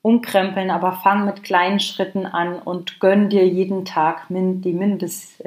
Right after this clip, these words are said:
diese Mindestzeit von zehn Minuten, wo du wirklich etwas tust, wo du merklich spürst, das lädt jetzt deinen Akku auf, das schenkt dir Lebensfreude, das schenkt dir Energie.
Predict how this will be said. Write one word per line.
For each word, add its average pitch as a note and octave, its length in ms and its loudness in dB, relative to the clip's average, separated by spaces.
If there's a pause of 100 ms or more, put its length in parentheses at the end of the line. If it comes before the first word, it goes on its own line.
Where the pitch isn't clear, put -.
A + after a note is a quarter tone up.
diese E3+ 220 -2
Mindestzeit G3 640 -2 (400)
von F3 300 -4
zehn G3+ 300 2
Minuten, G3 580 2
wo F#3 80 2
du F3 300 -2
wirklich C4+ 420 2
etwas D#3 420 -4
tust, G3+ 520 -2
wo F#3+ 80 0
du F#3 160 0
merklich G3+ 640 0
spürst, F#3 360 -2 (680)
das D#3 360 -4
lädt G3+ 360 2
jetzt - 320 -4
deinen F3+ 400 2
Akku - 320 0
auf, D3 320 -2
das D3+ 200 -4
schenkt G#3+ 420 0
dir G#3 60 2
Lebensfreude, F3+ 640 0
das D#3+ 240 -4
schenkt F#3 320 -4
dir F#3+ 140 -4
Energie. E3 560 -6